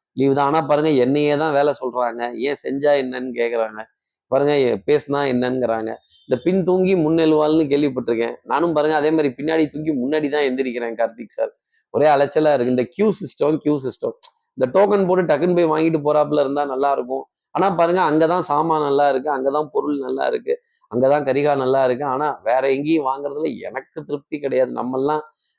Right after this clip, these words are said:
ஆஹ், எது வேணுமோ, எது எங்கேயோ அது அங்கதான் அப்படின்னு அழுத்தி புடிச்சு வாங்கக்கூடிய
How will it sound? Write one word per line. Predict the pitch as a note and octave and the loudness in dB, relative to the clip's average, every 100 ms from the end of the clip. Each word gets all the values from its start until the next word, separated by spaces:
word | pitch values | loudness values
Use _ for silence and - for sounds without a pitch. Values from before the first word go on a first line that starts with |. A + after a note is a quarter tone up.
| - | -8
ஆஹ், | A2 G#2+ G#2 G2+ A2 | -6 -4 -6 -6 0
எது | C3 E3+ F#3+ | 2 4 4
வேணுமோ, | D#3 D#3+ E3+ G3+ - _ _ | 4 4 2 0 -4 _ _
எது | B2 D3 F3+ | 0 2 4
எங்கேயோ | D3 D3+ D3+ D#3+ G3+ - | 4 4 2 2 0 -2
அது | A#2+ | -2
அங்கதான் | C3+ A#2+ C#3+ D3 D3 D#3 | 0 0 2 2 2 0
அப்படின்னு | C3 B2+ C3 B2 A#2 D3 _ _ _ | -2 -2 -2 0 -2 -4 _ _ _
அழுத்தி | B2+ F3 G3 | 0 2 0
புடிச்சு | E3 D#3 E3+ | 0 0 0
வாங்கக்கூடிய | C#3+ D3 C#3+ C3+ | 0 0 0 0